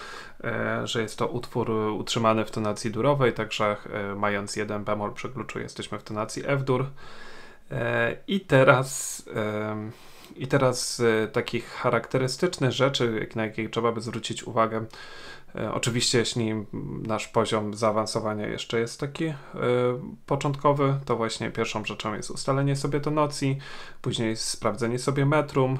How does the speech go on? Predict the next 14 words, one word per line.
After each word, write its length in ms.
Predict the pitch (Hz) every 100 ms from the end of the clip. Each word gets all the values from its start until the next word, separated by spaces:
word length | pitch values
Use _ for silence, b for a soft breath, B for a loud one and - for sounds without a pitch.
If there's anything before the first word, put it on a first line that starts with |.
| -
em, 840 | - 113 104 104 104 107 104 107
znalezienie 600 | - - 117 113 120 127
maksymalnie 640 | 113 110 - 113 113 123 110
dużo, 460 | 113 110 110 107 - -
e, 300 | 107 104 107
miejsc, 460 | 113 113 104 -
jeśli 240 | 117 - 101
chodzi 380 | 113 110 110
o 300 | - 107 107 -
to, 240 | 104 104
co 180 | - 104
się 140 | -
nam 140 | 107 123
powtarza, 640 | 143 - 151 139 131